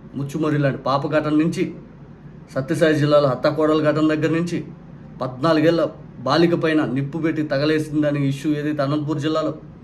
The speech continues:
బద్వేలు ఘటన, తెనాలి ఘటన, ఓయితల్ల, ఈ ఊర్లో జరిగింది అనటానికి లేదు, ఎక్కడ ప్రతి స-, ప్రతి చోట జరుగుతూ ఉంది మహిళల పైన అఘాయిత్యాలు. ఈ మహిళల పైన అఘాయిత్యాలు సంబంధించిన విషయానికి వస్తే పోలీసు వారు మిస్సింగ్ అయిన అమ్మాయిల కేసులు అదొక అదనం.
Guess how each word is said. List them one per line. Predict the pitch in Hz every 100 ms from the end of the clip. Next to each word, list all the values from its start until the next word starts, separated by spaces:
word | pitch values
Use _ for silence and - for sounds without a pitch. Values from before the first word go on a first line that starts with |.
| - - - - 120
బద్వేలు | 123 120 151 165 160
ఘటన, | 156 151
తెనాలి | - 127 143 165 165
ఘటన, | 151 151
ఓయితల్ల, | 131 131 156 156 151 151
ఈ | 139 139
ఊర్లో | 151 151 170 165
జరిగింది | 143 151 160 151
అనటానికి | 139 147 143
లేదు, | 113 92 -
ఎక్కడ | 135 - - 180 143
ప్రతి | 151 160
స-, | 147
ప్రతి | 151 139 - 151 151
చోట | 170 175
జరుగుతూ | 156 147 151
ఉంది | 139 113
మహిళల | 117 135 139
పైన | 139 120
అఘాయిత్యాలు. | 113 127 117 110 92 - - - - - - - - - - -
ఈ |
మహిళల | 208 180 220 254
పైన | 240 226
అఘాయిత్యాలు | 180 160 202 202 - 196 175
సంబంధించిన | 151 156 165 160 147 139
విషయానికి | 127 131 160 160 120
వస్తే | - 160
పోలీసు | 175 160 202 208 170
వారు | 165 151
మిస్సింగ్ | 175 151 147 202 196
అయిన | 180
అమ్మాయిల | 151 147 147 139
కేసులు | 139 135 165
అదొక | 170 131 151
అదనం. | 117 120 113